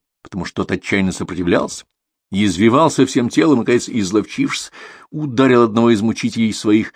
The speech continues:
ногой в пах. Гайдук сложился пополам, но тут подоспели другие слуги. А Ксаверий вдруг затих. Сабля с легкостью была отстегнута от пояса,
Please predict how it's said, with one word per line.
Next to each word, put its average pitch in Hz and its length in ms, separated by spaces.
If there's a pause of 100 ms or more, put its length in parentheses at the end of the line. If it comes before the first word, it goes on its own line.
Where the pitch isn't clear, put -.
(140)
ногой 107 300
в - 100
пах. - 240 (920)
Гайдук 113 500
сложился 98 600
пополам, 98 500 (260)
но 87 120
тут 85 200
подоспели 78 440
другие 160 440
слуги. - 380 (1300)
А 101 180
Ксаверий 117 640
вдруг 120 280
затих. - 480 (1000)
Сабля 113 680
с - 180
легкостью 107 500
была 104 300 (200)
отстегнута 90 760
от - 140
пояса, 139 400